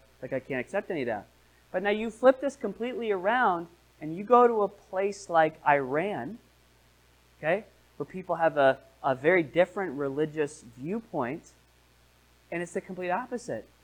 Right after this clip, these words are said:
They believe in a God of wrath and justice and judgment. But the fact that there's a God who would just forgive people, would give himself to forgive, they're like, "That doesn't make any sense to us. People need to pay for what they," see what I mean? Like,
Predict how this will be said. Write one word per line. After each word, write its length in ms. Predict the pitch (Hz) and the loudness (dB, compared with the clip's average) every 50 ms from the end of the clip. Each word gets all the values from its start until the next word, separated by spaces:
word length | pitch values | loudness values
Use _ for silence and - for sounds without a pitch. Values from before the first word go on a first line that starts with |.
| _ _ _ _ _ _ _ _ 165 | _ _ _ _ _ _ _ _ 8
They 120 | 185 208 | 8 8
believe 580 | 175 190 202 196 190 208 240 277 302 294 214 196 | 12 12 12 12 12 12 4 0 0 0 -2 -2
in 100 | 180 165 | -2 -2
a 60 | 139 | 0
God 340 | 120 143 139 131 127 131 135 | 6 8 10 10 10 8 6
of 260 | 123 113 104 98 107 | 2 -4 -6 -10 0
wrath 440 | 127 135 123 120 117 117 113 - - | 2 6 6 6 6 4 0 -4 -12
and 160 | 110 113 107 | -12 -12 -6
justice 500 | - 127 123 120 - - 135 120 - - | -2 -2 -2 -2 -4 -10 -12 -14 -12 -14
and 160 | 117 117 113 | -14 -12 -8
judgment. 460 | 117 113 117 110 107 104 101 87 - _ _ _ _ _ _ _ _ | -6 -6 -6 -6 -10 -16 -20 -20 -20 _ _ _ _ _ _ _ _
But 120 | - 175 - | -6 -4 -4
the 80 | 151 | -4
fact 340 | 139 - - 196 214 220 - | -6 4 8 10 10 10 8
that 120 | 202 - | 0 -6
there's 180 | - 170 156 - | -6 -6 -6 -6
a 60 | 151 | -6
God 300 | 131 139 135 143 165 170 | 4 8 10 10 10 8
who 120 | 147 156 139 | 6 -2 -6
would 140 | 135 135 123 | -8 -8 -6
just 320 | - 147 147 147 - - | -6 -8 -8 -8 -12 -14
forgive 640 | - 123 120 104 101 - 117 117 123 151 180 185 - - | -14 -14 -14 -14 -14 -12 -6 -2 -2 -2 -2 -4 -10 -12
people, 340 | 196 208 - - 262 269 226 | -14 -14 -10 -6 -6 -4 -4
would 220 | 139 120 110 - | -4 -6 -8 -6
give 220 | - 135 147 160 | 0 0 0 0
himself 760 | 196 190 143 123 - - - - 107 117 165 247 - - - | 0 -4 -6 -6 -8 -12 -10 -4 4 8 8 8 8 6 0
to 100 | - 156 | -8 -10
forgive, 540 | - - 135 123 107 107 131 160 226 277 285 - - _ _ _ _ _ | -8 -8 -10 -10 -6 0 0 4 4 4 2 0 -8 _ _ _ _ _
they're 100 | - 240 | -4 0
like, 160 | 220 208 202 | 0 0 0
"That 120 | - 196 - | -2 -6 -6
doesn't 240 | 175 147 - 123 117 | -8 -8 -8 -10 -14
make 160 | 113 110 - | -14 -10 -10
any 160 | 123 117 117 | -10 -10 -10
sense 300 | - - 185 254 302 - | -6 -4 -4 -4 -4 2
to 100 | 339 311 | 4 8
us. 340 | 240 180 120 - - - - _ _ _ _ | 8 8 8 6 2 -8 -20 _ _ _ _
People 220 | - 208 170 143 147 | -2 0 2 6 8
need 160 | 170 175 151 | 8 8 8
to 60 | 151 | 6
pay 320 | - - - 233 311 349 | 2 10 12 12 12 12
for 180 | 349 - - 277 | 8 4 -2 -2
what 160 | 196 170 165 | -2 -2 2
they," 160 | - 147 139 - - | 2 0 0 0 -4
see 140 | - - 220 | 4 8 10
what 80 | 214 | 10
I 20 | 202 | 10
mean? 220 | 202 220 233 233 | 8 4 0 2
Like, 180 | 185 156 147 | 2 2 0